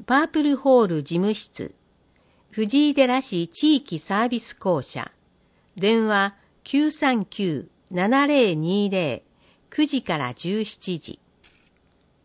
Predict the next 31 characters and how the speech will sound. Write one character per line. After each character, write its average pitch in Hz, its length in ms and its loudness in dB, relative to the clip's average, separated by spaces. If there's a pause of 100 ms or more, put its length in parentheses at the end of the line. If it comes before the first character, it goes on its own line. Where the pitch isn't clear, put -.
(1200)
イ 202 140 0
ベ 294 160 4
ン 311 100 2
ト 285 220 2
情 233 280 6
報、 139 460 -4 (800)
三 185 140 -4
つ - 280 -4
あ 254 80 2
り 226 140 0
ま 180 160 -4
す。 - 260 -16 (1300)
一、 254 420 -6 (1600)
南 262 480 2
直 240 340 0
樹 - 180 -18
と 143 320 -4 (120)
北 262 340 -2
幸 196 320 0
三 165 460 2 (200)
ピ 208 180 0
ア 269 120 4
ノ 262 180 4
デ 185 160 -4
ュ 233 140 4
オ 294 60 -2
コ 269 180 2
ン 247 100 2
サ 139 340 -2
ー - 80 -20
ト、 123 280 -8